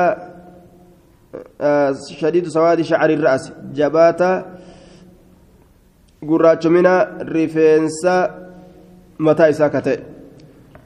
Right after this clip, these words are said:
Wachuun akkaan adii, rifeensi akkaan gartee gurraacha. Haaya. Duuba inni waa barasu tokko gartee addeeffatee, tolfatee, uffatee deemuu irratti daliilli kana jedhan. Barataan. لا يرى عليه أثر سفر.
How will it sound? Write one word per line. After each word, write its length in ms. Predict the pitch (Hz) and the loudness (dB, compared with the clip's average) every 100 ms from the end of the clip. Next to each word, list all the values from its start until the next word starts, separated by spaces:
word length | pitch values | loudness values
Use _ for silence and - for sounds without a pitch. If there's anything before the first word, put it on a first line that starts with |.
| _ _ _ _ _ _ _ 151 | _ _ _ _ _ _ _ 0
Wachuun 320 | 160 160 165 | 0 2 0
akkaan 300 | 160 175 165 | 2 0 0
adii, 180 | 175 170 | 2 2
rifeensi 380 | 156 147 147 151 | 2 2 2 -2
akkaan 340 | 151 156 151 | 0 0 0
gartee 260 | 139 139 143 | -2 -2 -2
gurraacha. 440 | 139 127 120 - - - - - - _ - _ - | 0 -2 -4 -12 -20 -20 -20 -20 -20 _ -20 _ 0
Haaya. 340 | 156 156 127 - - - - - - - _ _ _ _ _ _ _ _ _ _ _ - | 4 4 2 -4 -14 -20 -20 -20 -20 -20 _ _ _ _ _ _ _ _ _ _ _ -8
Duuba 480 | 151 170 175 165 - | -4 0 0 0 -4
inni 220 | 170 196 | -6 0
waa 200 | 208 185 | 2 4
barasu 240 | 180 185 170 | 4 2 0
tokko 220 | 175 175 | -2 0
gartee 300 | 165 165 175 | -2 -2 -2
addeeffatee, 580 | 165 147 151 151 151 170 | -2 -2 -4 -4 -4 -4
tolfatee, 500 | 160 156 147 143 160 | -4 -4 -4 -4 -4
uffatee 560 | 135 139 143 143 160 156 | -4 -6 -8 -4 -4 -2
deemuu 260 | 156 156 156 | -2 -2 -2
irratti 380 | 156 151 143 127 | -2 -4 -6 -4
daliilli 340 | 135 143 143 139 | -2 0 0 0
kana 180 | 131 | -2
jedhan. 220 | 120 117 - - - - - - - _ - | -4 -6 -8 -18 -20 -20 -20 -20 -20 _ -8
Barataan. 420 | 123 131 131 123 - - - _ _ - _ _ _ _ _ | -6 -4 -4 -6 -12 -20 -20 _ _ -20 _ _ _ _ _
لا 280 | 143 156 185 | -2 2 4
يرى 160 | 196 196 | 6 6
عليه 440 | 170 180 185 170 | 4 4 4 4
أثر 200 | 160 175 | 2 0
سفر. 300 | 165 170 147 | 0 2 2